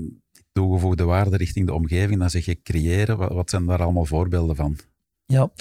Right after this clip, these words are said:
Speaker 2: ehm, een paar voorbeelden is bijvoorbeeld als je iets creëert dat toegevoegde waarde heeft, hè, ehm, daar worden mensen ook intrinsiek, eh, gelukkig van, hè.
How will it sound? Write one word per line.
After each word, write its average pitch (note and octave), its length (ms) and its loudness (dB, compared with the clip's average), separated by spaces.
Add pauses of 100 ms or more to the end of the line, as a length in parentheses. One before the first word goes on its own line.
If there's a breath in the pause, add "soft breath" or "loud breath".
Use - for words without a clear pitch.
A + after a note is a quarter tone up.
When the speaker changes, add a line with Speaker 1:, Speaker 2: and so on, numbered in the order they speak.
(280 loud breath)
Speaker 2:
ehm, B2+ 380 4
een - 1080 -10
paar D3 240 6
voorbeelden D3 480 4
is D3 280 0
bijvoorbeeld C3+ 640 2
als C3+ 220 2
je - 120 -4
iets - 360 -2
creëert C3 680 2
dat B2 340 -2 (100)
toegevoegde B2+ 400 2
waarde C3 360 4
heeft, F#3+ 580 -2
hè, D#3 100 0 (600 loud breath)
ehm, B2 600 4
daar C#3 240 2
worden C#3+ 220 2
mensen C#3 320 0
ook D3 200 0
intrinsiek, C3 920 0
eh, A#2 360 2 (160)
gelukkig A#2 480 0
van, G#2+ 360 0 (140)
hè. C3+ 120 -2